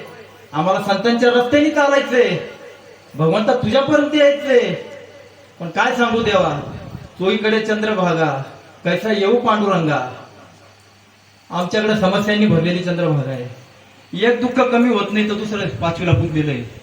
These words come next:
पहा ना तुम्ही, शारीरिक प्रॉब्लेम्स आणि मानसिक प्रॉब्लेम्स कोणाचेच थांबून नाही राहिलेले. येऊ कसा तुझ्यापर्यंत? मांडी घालून बसावं म्हटलं तर गुडघे त्रास देत आहे.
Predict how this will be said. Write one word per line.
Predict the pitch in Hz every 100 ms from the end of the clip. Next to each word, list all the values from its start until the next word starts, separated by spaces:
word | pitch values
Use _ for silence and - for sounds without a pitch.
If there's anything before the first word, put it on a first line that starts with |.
| - - - - - - - - - - - -
पहा | 160
ना | 226 226
तुम्ही, | 175 143 127 - - - - - - - -
शारीरिक | - 170 165 180 190
प्रॉब्लेम्स | 175 165 170 156 147 143
आणि | 147
मानसिक | 156 165 165 -
प्रॉब्लेम्स | 151 139 135 123 - - - - - - - - - - - - - -
कोणाचेच | 143 151 165 208 143
थांबून | 147 143
नाही | 139 131
राहिलेले. | 131 127 123 - -
येऊ | 151 190 294
कसा | 320 320 311
तुझ्यापर्यंत? | 269 269 240 214 180 156 139 - - - - - - 147
मांडी | 180 233 240
घालून | 202 233
बसावं | 226 247 240 247
म्हटलं | 214 214 226
तर |
गुडघे | 233 226 208
त्रास | 190 170
देत | 156 156 147
आहे. | 131 135 -